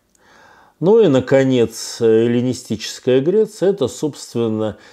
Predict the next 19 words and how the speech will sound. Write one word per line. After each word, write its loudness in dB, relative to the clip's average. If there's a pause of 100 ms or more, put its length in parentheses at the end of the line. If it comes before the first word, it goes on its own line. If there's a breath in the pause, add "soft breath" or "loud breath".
(200 soft breath)
период, 4
когда 2
реактор 0
пытаются -2
тушить. -10 (280 soft breath)
В -20
конце 2
концов, -2
приходят -2
римляне, -4
делают 0
саркофаг. -8 (480 soft breath)
И -4
с -10
этого 0
времени -2
греческая -6
история -2
заканчивается. -4